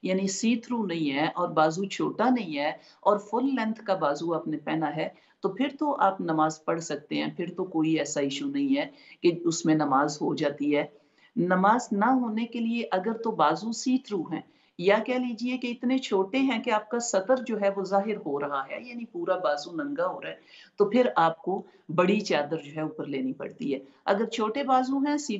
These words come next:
थ्रू बाजू हैं, तो आपने अगर बड़ी चादर ऊपर ले ली है, चादर ओढ़ के आप नमाज पढ़ रहे हैं, तो अल्हम्दुलिल्लाह बिल्कुल ठीक है, नमाज पढ़ी जा सकती है। वैसे कोशिश करें कि अल्लाह रब्बुल इज़्ज़त ने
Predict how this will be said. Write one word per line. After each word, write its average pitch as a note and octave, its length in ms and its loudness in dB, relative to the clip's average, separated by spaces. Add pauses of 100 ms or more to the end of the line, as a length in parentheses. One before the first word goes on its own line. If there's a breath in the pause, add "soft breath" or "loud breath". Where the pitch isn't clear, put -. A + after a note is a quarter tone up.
थ्रू A#3 140 -4
बाजू G#3+ 340 2
हैं, C#4 200 -2
तो C4+ 60 0
आपने F#3 300 0
अगर E3+ 280 -6
बड़ी G#3+ 200 0
चादर A3 360 -2
ऊपर G#3+ 260 -10
ले F3+ 180 -6
ली A3+ 160 -10
है, B3+ 160 2
चादर F3+ 480 -2
ओढ़ G#3 200 0
के G3 120 -10
आप F3 180 -10
नमाज D#3+ 340 -2 (100)
पढ़ F#3 160 0
रहे G3 100 -6
हैं, A3 120 -6
तो G3+ 120 -10
अल्हम्दुलिल्लाह G#3+ 800 -8
बिल्कुल D#3 320 -12
ठीक F#3+ 280 -12
है, F#3+ 140 -4 (300 loud breath)
नमाज F3 380 2
पढ़ी F#3 200 0
जा D3+ 200 2
सकती F3 380 -4
है। - 120 -4 (360 soft breath)
वैसे E3 260 2
कोशिश F3 400 -2
करें D3 300 -2 (320 loud breath)
कि - 80 2
अल्लाह F3+ 280 6
रब्बुल E3+ 340 -2
इज़्ज़त E3 320 -2
ने D#3 180 2